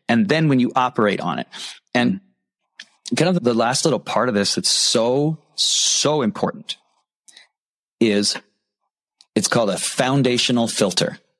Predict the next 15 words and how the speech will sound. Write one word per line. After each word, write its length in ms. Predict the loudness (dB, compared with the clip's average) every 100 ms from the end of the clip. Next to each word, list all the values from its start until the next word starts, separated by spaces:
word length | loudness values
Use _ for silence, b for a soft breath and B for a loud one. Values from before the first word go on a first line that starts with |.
| _ -20 B B
What 160 | 0 2
I 40 |
mean 160 | 2 2
by 140 | 2
that 220 | 0 0
is, 220 | 0 0 -6 0
think 120 | 2
about 120 | 2
a 40 | -2
filter. 500 | 0 0 0 -4 -8 _ _ _ _ _ _ _ _ _
When 220 | 2 2
you 380 | 2 2 2 0 -2
do 220 | 0 0 2
a 240 | 0 -2 -10 -6
search, 680 | -2 0 -2 -2 -4 -4